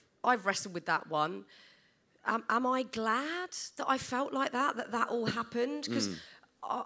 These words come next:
Speaker 1: I, I think you, when you've been through anything, and, and everybody here will,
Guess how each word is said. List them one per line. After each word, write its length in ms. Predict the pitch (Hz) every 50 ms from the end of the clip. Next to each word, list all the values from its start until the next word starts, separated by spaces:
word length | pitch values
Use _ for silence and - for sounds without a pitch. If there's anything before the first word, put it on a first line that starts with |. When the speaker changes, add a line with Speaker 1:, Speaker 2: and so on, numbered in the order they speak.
| -
Speaker 1:
I, 120 | - - - - - -
I 20 | 220
think 240 | 220 254 254 - -
you, 260 | 190 214 226 226 - - _ _ -
when 160 | 208 220 226
you've 100 | 214 208
been 160 | 180 240 226 208
through 160 | - 233 254
anything, 500 | 269 254 - - - 175 160 156 151 - -
and, 240 | 190 185 180 - - -
and 100 | 196 196
everybody 420 | 208 214 208 208 175 196 190 175 185
here 180 | 196 196 190
will, 200 | 180 170 170 175